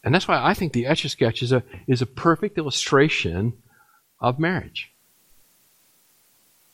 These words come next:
No matter how many times we mess it up, we can start again and redraw it.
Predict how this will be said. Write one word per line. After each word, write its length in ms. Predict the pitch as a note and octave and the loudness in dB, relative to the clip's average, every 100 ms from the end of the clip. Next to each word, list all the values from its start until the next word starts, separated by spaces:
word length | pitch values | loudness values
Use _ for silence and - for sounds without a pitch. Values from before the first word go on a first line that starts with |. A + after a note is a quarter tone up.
| _ _ _ | _ _ _
No 140 | A#2+ C3 | 2 4
matter 280 | D#3 D3+ | 6 4
how 320 | C3 - E3 F#3 | 2 0 2 2
many 300 | F#3+ F#3+ F3+ | 2 -2 -4
times 540 | - F3+ F3+ F3+ E3 | -6 -4 0 0 2
we 120 | C3 | 2
mess 280 | C3+ C#3 - | 2 2 0
it 120 | C3 | -2
up, 480 | D#3 B2 - - - _ _ _ _ _ - | -2 -4 -6 -16 -20 _ _ _ _ _ 0
we 140 | C#3 | 2
can 300 | C#3 F3+ D#3+ - _ _ | 2 0 -2 -6 _ _
start 420 | - - - G#2+ | -4 -2 0 0
again 500 | F#3+ A#2 D2 D#2+ D3+ - _ - | 0 0 -2 -2 -4 -8 _ 0
and 220 | A#2+ A#2 | 2 2
redraw 600 | A2+ A#2+ F#3 F#3+ G3+ - | 2 2 0 -2 -4 -4
it. 160 | - | -10